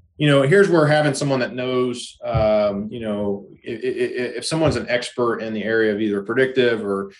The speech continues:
you know, building C R Ms and, and, and, and harvesting data and doing those things, knowing what the C R M has a-,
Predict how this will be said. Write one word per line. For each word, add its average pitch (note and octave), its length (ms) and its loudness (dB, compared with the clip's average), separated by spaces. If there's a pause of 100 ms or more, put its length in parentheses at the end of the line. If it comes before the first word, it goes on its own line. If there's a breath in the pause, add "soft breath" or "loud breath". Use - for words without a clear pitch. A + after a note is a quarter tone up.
(200 loud breath)
you A2 120 -8
know, G#2 60 -2
building A#2+ 260 2
C B2 200 0
R A#2 100 2
Ms A2+ 300 -2
and, G2+ 200 -6
and, G#2 240 -8
and, G#2+ 280 -8
and A2 260 -16
harvesting A#2+ 460 0
data A#2+ 260 4
and A2 80 0
doing B2 140 2
those A2+ 180 -2
things, A2 280 -8 (880 loud breath)
knowing F3 640 6
what D3+ 220 4
the C#3 80 0
C D3 260 2
R C3 220 6
M B2+ 160 2
has B2 240 -2
a-, G2+ 140 -6